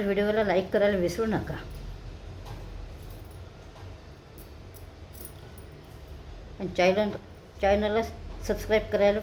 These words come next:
पण विसरू नका. आणि ज्या कोणी नवीन ताई त्यांना शिकायचे असेल तर त्यांना तुम्ही व्हिडिओ शेअर करा, म्हणजे त्यांना पण याचा लाभ मिळेल.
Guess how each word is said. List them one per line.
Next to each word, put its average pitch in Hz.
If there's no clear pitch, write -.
पण 247
विसरू 185
नका. 151
आणि 180
ज्या 208
कोणी 254
नवीन 214
ताई 208
त्यांना 220
शिकायचे 208
असेल 190
तर 226
त्यांना 214
तुम्ही 226
व्हिडिओ 208
शेअर 220
करा, 160
म्हणजे 202
त्यांना 208
पण 247
याचा 240
लाभ 180
मिळेल. 160